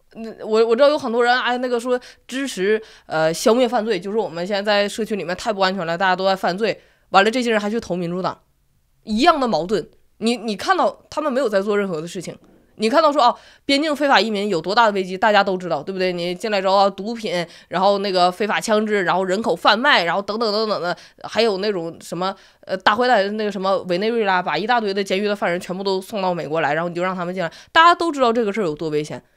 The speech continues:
然后你，你也知道说边境应该马上去关闭，但是你去投给民主党，你就投给这样的人，就是一个可以马上关闭，但他不做，然后他只是在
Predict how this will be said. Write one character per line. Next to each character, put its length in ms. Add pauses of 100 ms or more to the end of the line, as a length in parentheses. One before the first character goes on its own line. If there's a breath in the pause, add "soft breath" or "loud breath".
(380)
然 160
后 100
你， 220 (220)
你 260
也 120
知 160
道 140
说 100
边 240
境 120
应 120
该 120
马 160
上 120
去 60
关 240
闭， 220 (200)
但 160
是 80
你 160
去 140
投 160
给 100
民 160
主 120
党， 160
你 20
就 100
投 140
给 80
这 80
样 100
的 60
人， 160
就 140
是 100
一 80
个 160 (160 loud breath)
可 220
以 120
马 160
上 140
关 180
闭， 120
但 120
他 80
不 200
做， 320
然 120
后 60
他 100
只 200
是 100
在 180